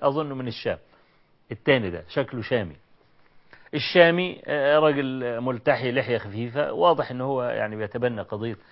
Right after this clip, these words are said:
النقاب، والتاني لابس الكرافتة الحمراء بتاعة ال-، الجماعة ال-، ال-، ال-، النظام العالمي الجديد، وعمال يتكلم بكلام أنا مستغرب، مستغرب هذا البني آدم بيتكلم إزاي،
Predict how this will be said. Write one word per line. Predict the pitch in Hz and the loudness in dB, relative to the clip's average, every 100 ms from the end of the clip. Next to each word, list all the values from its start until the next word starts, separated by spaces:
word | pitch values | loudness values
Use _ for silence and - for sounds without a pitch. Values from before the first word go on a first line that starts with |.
| - - | -20 -8
النقاب، | 120 110 - 147 131 | -4 0 4 4 4
والتاني | 139 139 147 147 139 | -4 2 4 4 2
لابس | 127 135 117 - 113 | 2 2 0 -8 -10
الكرافتة | 107 104 104 117 107 131 131 | -10 -8 -8 -2 0 0 -2
الحمراء | 110 - 127 117 107 - - - | -4 0 0 0 -4 -10 -20 -8
بتاعة | 107 135 127 107 | 0 6 6 4
ال-، | 110 101 101 98 98 | -2 -4 -2 -2 -2
الجماعة | 90 101 117 104 | -2 0 2 2
ال-، | 95 90 87 87 92 90 98 - - - | 0 -4 -8 -10 -12 -16 -18 -20 -20 -18
ال-، | 95 95 | -12 -10
ال-، | 92 92 90 | -10 -10 -10
النظام | 98 110 127 127 | -6 0 2 2
العالمي | 104 110 117 | 2 0 -2
الجديد، | 95 90 82 - _ _ _ _ _ - | -4 -6 -8 -16 _ _ _ _ _ -2
وعمال | 127 196 196 202 196 | 8 10 10 4 4
يتكلم | 180 160 143 170 165 143 | 4 2 0 2 2 0
بكلام | 139 - 135 156 156 | 0 2 4 2 2
أنا | 175 185 170 - 143 | 2 4 2 0 -6
مستغرب، | 143 156 - 226 147 85 - | -6 -4 4 4 4 -6 -10
مستغرب | 104 165 143 | -6 -2 0
هذا | 165 | -2
البني | 139 123 131 | -2 -4 -4
آدم | 156 127 | -4 -4
بيتكلم | 120 139 156 117 | -6 -4 -4 -4
إزاي، | 92 90 | -6 -10